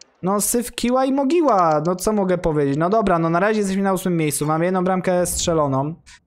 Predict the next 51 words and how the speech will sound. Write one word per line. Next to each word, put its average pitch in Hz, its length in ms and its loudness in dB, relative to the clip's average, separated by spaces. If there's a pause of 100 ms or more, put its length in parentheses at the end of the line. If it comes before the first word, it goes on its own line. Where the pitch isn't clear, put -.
(160)
E, 135 160 0
gramy 170 340 0
teraz 202 260 0
u 196 40 -2
siebie 156 280 0
przeciwko - 400 -6
Swindon, 165 640 -2
które 147 220 -4
jest, 156 220 -4
e, 156 100 -2
pod 160 320 -6
nami. 147 440 -2 (420)
Em, 131 840 -2
także 165 280 0
tak, 139 220 -2
no 190 200 -2
są 240 200 0
w 185 60 -2
miarę 202 220 0
wypoczęci 190 500 -4
ci 196 140 -4
zawodnicy, 196 680 -2 (100)
nie 135 140 -2
mogę 147 240 0
na 139 120 0
razie, 143 420 0 (420)
e, 131 280 0
narzekać. 165 480 -2
Czekajcie, 139 380 0
czy 131 120 0
ja 147 80 2
mogłem 220 260 0
w 196 40 0
ogóle 190 180 0
wziąć 185 220 -2
konferencję 180 520 0
prasową? 185 440 0
Oczywiście, 180 480 -2
że 185 120 -2
nie, 196 220 0
ale 151 160 0
najlepsze 160 240 -2
jest 160 80 -8
to, 170 60 -2
że 165 80 -2
po 156 100 -6
symulacji 151 400 -2
nie 143 60 -2
mogę 143 180 -2
wziąć 135 180 -2
konferencji. 127 480 -4